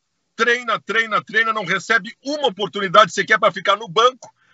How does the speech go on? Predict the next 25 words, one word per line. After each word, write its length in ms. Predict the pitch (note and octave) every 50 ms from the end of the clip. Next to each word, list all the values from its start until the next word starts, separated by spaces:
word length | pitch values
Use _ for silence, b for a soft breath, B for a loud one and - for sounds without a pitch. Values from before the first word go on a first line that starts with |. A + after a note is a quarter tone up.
| _
Aí, 180 | - F#3 G3+ G3
de 100 | F3 G#3
repente, 420 | F#3+ G3+ F#3+ - A#3+ A#3+ F3+ G#3+ F#3
chega 240 | - A3 A3+ A3 A3
alguém 220 | G3 F3 A3 G3
pra 120 | G3+ A3
ele 80 | - -
e 40 | B3+
fala 140 | A3 G#3+ F#3
o 40 |
seguinte: 280 | D#3 F3 G3+ G3 - -
"Olha, 160 | B3+ B3 G#3+
nós 120 | G#3 G#3+ F3+
precisamos 280 | - - A#3 B3 A#3 F3
de 40 |
ti 100 | - G#3+
pra 120 | F3 A#3 G3
jogar 280 | E3+ G3+ G#3+ F#3+ A#3 A#3
lá 120 | B3+ C#4+ D4
no 80 | C4+
sub-vinte, 540 | - - C4 - A#3 E3+ A3 B3 A3 E3 E3+
descer 340 | E3+ - - - - A3+ A#3+
de 100 | G3+ A3
novo." 260 | G3+ G#3 G3+ D#3 B2 _ _ _ _ _ _ _ _
Não. 340 | G3 G3 E3 C3+ C#3 G3+